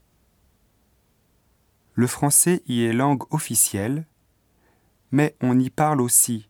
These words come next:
l'italien et l'anglais. Monaco est aussi célèbre pour sa fiscalité. On n'y lève aucun impôt sur le revenu, aucune taxe foncière,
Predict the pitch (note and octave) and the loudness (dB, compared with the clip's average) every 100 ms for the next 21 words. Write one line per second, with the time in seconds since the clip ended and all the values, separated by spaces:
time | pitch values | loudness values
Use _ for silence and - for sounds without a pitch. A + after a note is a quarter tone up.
0 | _ - D#3 - G#2+ F#2+ F#2+ D3 _ _ | _ -8 -6 -4 -2 -2 -4 -8 _ _
1 | _ _ _ _ _ _ _ D3+ D3+ C3+ | _ _ _ _ _ _ _ -2 0 0
2 | A2 F2+ - _ _ _ _ _ _ _ | -2 -4 -8 _ _ _ _ _ _ _
3 | _ _ _ _ _ _ _ _ _ _ | _ _ _ _ _ _ _ _ _ _
4 | _ _ _ _ _ _ _ _ - B2 | _ _ _ _ _ _ _ _ -2 2
5 | C#3 C3 - F3 F3+ - A2+ - D#3 - | 2 0 0 0 0 -6 -8 -4 -2 0
6 | F3 - A#2+ G#2+ B2+ D3 B2+ G#2+ - B2 | 0 0 0 -2 -2 -4 -6 -10 -8 -6
7 | - G#2+ - C#3 - - B2 G#2 - F2 | -6 -6 -8 -6 -4 -4 -4 -6 -8 -14
8 | D#2+ _ _ _ _ _ _ _ _ _ | -16 _ _ _ _ _ _ _ _ _
9 | _ _ _ _ - A2 A2+ A#2 A#2 A2+ | _ _ _ _ -6 0 2 2 2 0
10 | G2+ F#2 F#2 _ - C3+ - B2 A2+ A2 | -2 -8 -18 _ -6 -6 -2 -2 -2 -4
11 | - A2+ A2+ - G2 F#2+ F#2 G2 F2+ G2 | -2 -2 0 -2 -2 -6 -6 -8 -6 -4
12 | G#2 D#3+ - _ _ _ _ _ _ _ | -2 -2 -4 _ _ _ _ _ _ _
13 | _ _ _ _ _ D3 - C#3+ C3+ - | _ _ _ _ _ -4 0 0 0 0
14 | C3 - - G#2 - G#2+ - - F#2 A#2 | -4 -2 -6 -6 -6 -4 -4 -4 -8 -8
15 | D#3+ - | -10 -16